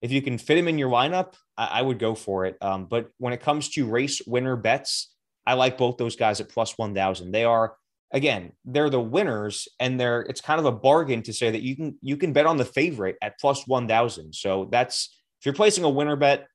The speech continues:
both of those guys seem like money in the bank to me. Really, there is no guarantees this week, but if there's any two guys who you could feel pretty good on betting, uh,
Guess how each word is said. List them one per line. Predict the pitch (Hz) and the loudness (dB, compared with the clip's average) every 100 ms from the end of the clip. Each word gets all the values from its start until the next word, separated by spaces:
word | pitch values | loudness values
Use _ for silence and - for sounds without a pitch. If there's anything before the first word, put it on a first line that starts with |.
| _ _ _ - | _ _ _ -4
both | 135 135 | -2 -2
of | 143 | 0
those | 135 131 | 0 2
guys | 131 123 120 117 - | 4 4 4 -2 -12
seem | - 131 | -8 -4
like | 123 120 | -4 -2
money | 117 120 | -2 -2
in | 117 | -2
the | 104 | 0
bank | 110 113 - | 0 -2 -6
to | - 104 | -6 -4
me. | 107 131 170 - _ _ _ | 0 0 0 -4 _ _ _
Really, | 220 262 196 | 4 6 8
there | 156 | 6
is | 143 160 143 | 4 2 2
no | 139 127 107 | 2 2 2
guarantees | 131 135 123 113 - 123 107 | 0 0 0 -4 -6 -6 -4
this | 98 - | -6 -4
week, | 101 95 | -4 -4
but | 113 | -2
if | 107 | 0
there's | 123 117 | 0 2
any | 143 165 | 2 0
two | 156 156 135 | -4 -2 0
guys | 117 117 123 120 | 4 4 2 -2
who | 117 110 107 _ _ - | -6 -6 -8 _ _ -8
you | 127 | -4
could | 139 | 0
feel | 147 139 | 2 2
pretty | 147 135 | 2 0
good | 120 123 120 - 101 123 | 2 0 0 -4 -8 -4
on | 113 110 | -2 0
betting, | 123 131 143 147 | 2 2 0 -4
uh, | 110 107 | -2 0